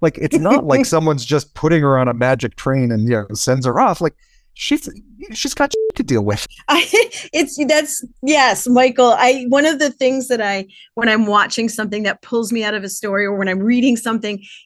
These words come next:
Speaker 2: is, is the moment where everything changes and suddenly they don't have to pay rent, or, like, nobody has to, like, let the dog out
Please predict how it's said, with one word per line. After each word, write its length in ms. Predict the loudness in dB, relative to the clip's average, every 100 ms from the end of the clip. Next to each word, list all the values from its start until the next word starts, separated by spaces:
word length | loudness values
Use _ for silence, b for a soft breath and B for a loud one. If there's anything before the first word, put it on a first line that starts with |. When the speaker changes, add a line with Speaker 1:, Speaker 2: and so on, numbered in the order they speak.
| -2
Speaker 2:
is, 220 | -2 0
is 360 | 0 0 0 2
the 100 | 4
moment 360 | 4 2 0
where 100 | -2
everything 300 | -2 -4 -8
changes 420 | -6 -6 -4 -6
and 140 | -6 -4
suddenly 420 | -2 -2 0 -2
they 160 | 0 0
don't 140 | 0
have 100 | -2
to 80 | -4
pay 180 | -6 -2
rent, 400 | -2 -2 -4 -12 b b _
or, 280 | -2 0 2
like, 200 | 0 -2
nobody 420 | -2 0 0 -2
has 320 | -2 -4 -6 -8
to, 100 | -6
like, 260 | -4 -4 -4
let 260 | -4 -4
the 60 | -6
dog 340 | -4 -2 0
out 240 | 0 -2